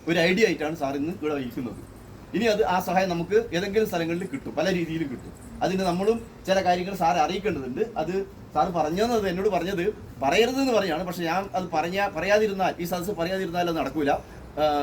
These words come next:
എന്താന്ന് പറഞ്ഞാൽ നിങ്ങൾ ഏതെങ്കിലും വീട്ടിൽ സോളാർ ഫിറ്റ് ചെയ്യുകയാണെങ്കിൽ അതിന്റെ ഒരു പൈസ പോലും നിങ്ങൾക്ക് ചിലവാകില്ല. ആ രീതിയിൽ സാറ് ചെയ്തു തരും. വലിയ സ-, സ്-, പിന്നെ കറണ്ട് ചിലവാകുന്ന വീട്ടിലാണ് ഉദ്ദേശിക്കുന്നത്. പക്ഷേ അതിന്റെ ലോ-, പിന്നെ ലോണ്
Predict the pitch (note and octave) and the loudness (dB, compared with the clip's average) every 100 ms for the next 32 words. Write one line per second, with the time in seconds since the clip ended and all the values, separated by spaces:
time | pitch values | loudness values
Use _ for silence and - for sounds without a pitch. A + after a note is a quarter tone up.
0 | C#3+ F3 G3+ G3+ G3+ F#3 C3+ - - - | 0 4 2 2 0 -2 -4 -8 -12 -4
1 | G#3 G#3+ A3+ A#3+ B3 A3+ G3+ G3+ G3+ F#3+ | 2 4 4 2 -2 -2 -2 0 0 0
2 | F3 G3 G#3 G#3 E3 E3+ F3 E3 D3 G2+ | 2 4 4 2 -2 -2 -2 0 -2 -6
3 | - - - - - E3 F3 G#3+ G#3 G3+ | -12 -16 -18 -20 0 2 2 6 6 6
4 | G#3 G3+ F#3+ G3+ A3+ G#3 F#3+ F3 E3 D#3+ | 2 2 0 2 0 -2 -4 -2 0 0
5 | C#3+ A2 G#2 - - F#3+ G#3 A3 G3 F#3+ | -2 -6 -12 -10 -4 2 4 2 0 -4
6 | F#3+ E3+ E3 F#3+ - D3+ E3 D3+ A2+ A2+ | -4 -4 -4 -4 -4 -2 0 0 -2 -4
7 | D3 G3 A#3 G#3 - - - - - E3+ | -2 0 0 -2 -8 -10 -18 -14 -10 -8
8 | F#3 F#3 E3+ E3+ F#3+ G#3 G3+ G#3 G3 F#3+ | -6 -4 0 0 2 4 4 4 2 0
9 | F#3+ F3+ F#3 F#3+ F3 C#3+ - - - - | 0 4 2 2 0 -2 -2 -2 -4 -2
10 | F#3 - A3+ A3 - - F3 G3 A#3+ A3 | 0 4 6 6 2 -2 0 0 2 2
11 | G3 G3+ F#3+ F#3+ F#3+ F3 G3+ C4 C4+ | 2 -2 -4 -4 -2 -2 0 0 0